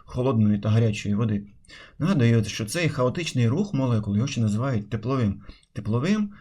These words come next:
це тому, що він залежить від температури. Чим більша температура, тим швидше рухаються молекули. Ви самі це знаєте, наприклад, тому що дифузія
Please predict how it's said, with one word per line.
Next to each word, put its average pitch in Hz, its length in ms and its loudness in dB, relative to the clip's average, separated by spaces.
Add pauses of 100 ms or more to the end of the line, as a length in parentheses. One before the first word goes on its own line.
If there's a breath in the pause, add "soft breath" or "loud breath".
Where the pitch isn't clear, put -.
(120 loud breath)
це 110 120 -6
тому, 139 320 0
що 117 180 -2
він 135 160 2
залежить 120 320 2
від 101 140 0
температури. 113 540 -2 (400 loud breath)
Чим 110 200 0
більша 131 280 0
температура, 110 640 0 (260 loud breath)
тим 110 140 0
швидше 143 320 -2
рухаються 107 440 -4
молекули. 123 500 -2 (500 loud breath)
Ви 123 320 2
самі 120 220 0
це 104 120 -6
знаєте, 143 320 2
наприклад, 107 420 -2
тому 117 280 2
що 113 360 0
дифузія 113 640 2